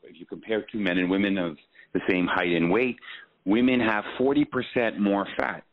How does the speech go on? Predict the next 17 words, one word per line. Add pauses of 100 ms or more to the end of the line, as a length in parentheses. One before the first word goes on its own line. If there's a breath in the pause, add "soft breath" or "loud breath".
than
men.
And
so
this
is
like
a
form
of
biological
currency
that
they
can
tap
into.